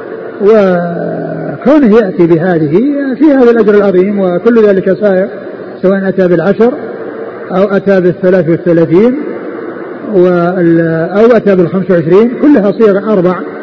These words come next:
كلها ثابتة عن الرسول صلى الله عليه وسلم. ولكن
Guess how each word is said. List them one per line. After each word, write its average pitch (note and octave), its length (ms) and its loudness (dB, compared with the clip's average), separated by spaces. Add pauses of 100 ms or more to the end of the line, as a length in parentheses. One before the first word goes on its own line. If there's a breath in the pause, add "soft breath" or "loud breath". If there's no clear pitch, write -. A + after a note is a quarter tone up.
(300)
كلها G#3 240 4
ثابتة E3 380 0
عن D#3 100 -6
الرسول D#3+ 280 -2
صلى F3 160 -2
الله E3 180 0
عليه D3+ 100 -6
وسلم. C#3 200 -8 (2250)
ولكن G#3+ 440 2